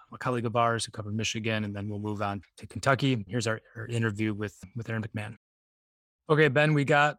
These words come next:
friend of the program, and I'm not just saying that 'cause the same people sign our paychecks, but Aaron McMahon, the Michigan beat writer for M live,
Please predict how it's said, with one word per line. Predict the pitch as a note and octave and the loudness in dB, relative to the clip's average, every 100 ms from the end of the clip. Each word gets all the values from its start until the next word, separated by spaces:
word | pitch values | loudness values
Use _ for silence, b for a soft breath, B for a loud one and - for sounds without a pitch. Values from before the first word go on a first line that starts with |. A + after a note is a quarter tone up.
| _ | _
friend | - - D#3+ F3 | -20 4 6 6
of | D#3+ | 4
the | C#3+ | 0
program, | - - D3+ D3+ D3+ C3+ A#2 A#2 A#2+ C3 | -6 -6 2 2 4 0 2 2 0 0
and | |
I'm | B2 | 0
not | A#2+ A2+ | 0 0
just | A2 | -4
saying | - B2 A#2+ | 0 0 0
that | G#2+ | -2
'cause | - A#2 G#2 - - | -2 -2 -2 -4 -4
the | A2 | -4
same | - B2+ | 0 0
people | G2+ C3 A2+ | 0 -4 -4
sign | - A2+ | -2 -2
our | |
paychecks, | G#2+ B2+ B2 A2 G#2 - - | 0 -2 0 -2 -4 -6 -2
but | A2 G#2 F#2 - - | 0 0 -4 -16 4
Aaron | D#3 D3+ | 6 6
McMahon, | B2 A#2+ B2 B2+ B2 A2+ - | 4 2 4 4 2 -2 -8
the | G#2+ G#2+ G#2 | -8 -6 -4
Michigan | A2 - A#2+ G#2+ G#2+ G#2 F#2+ _ A2 F#2+ | -2 -2 -2 -2 -2 -4 -8 _ -16 -6
beat | A#2 A2+ | -4 -2
writer | A#2 A2+ A2 A2 G2+ - | 0 0 0 -2 -4 -12
for | - - | -18 -4
M | A#2+ | -2
live, | A2 A2 G#2+ | -2 -4 -6